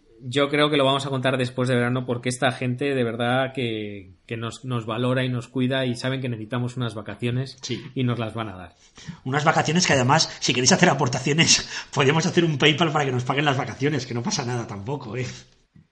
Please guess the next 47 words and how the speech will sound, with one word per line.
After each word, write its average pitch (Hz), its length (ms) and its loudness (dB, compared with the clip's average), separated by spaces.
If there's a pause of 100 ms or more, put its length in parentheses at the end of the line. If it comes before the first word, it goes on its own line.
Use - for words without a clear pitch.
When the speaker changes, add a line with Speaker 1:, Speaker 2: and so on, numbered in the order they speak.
(140)
Speaker 1:
Claro, 135 240 4
sí, 135 160 -2
sí, 151 140 0
porque 131 280 -2
ya 127 80 4
sabéis 139 200 2
que 160 80 4
el 143 80 4
patrocinio 147 580 4
ayuda, 147 340 4
pero 143 180 0
bueno, 127 260 0
no 123 160 0
nos 135 180 -2
da 131 180 0
para 127 300 0
el 120 180 -4
crucero 127 520 -2
ni 139 100 -4
para 123 300 -4
todas 123 160 -2
esas 123 160 -6
cosas 123 260 -2
que 123 120 -4
queremos 117 300 -4
hacer 120 200 -4
este 107 180 -8
verano. 123 300 -4
Speaker 2:
No, - 100 -14
ni 127 140 -4
Silicon 127 360 0
Valley 113 300 0
ni 104 120 -6
nada. 101 360 -10 (180)
Qué - 120 -12
pena, 87 260 -14 (380)
qué 95 100 -18
pena. 90 240 -18 (460)
Oye, 196 160 6
pues 135 160 0
ha 143 60 0
llegado 214 180 2
el 147 60 0
momento 131 240 -2
de 123 60 0
decir 117 180 -2
adiós. 170 340 -2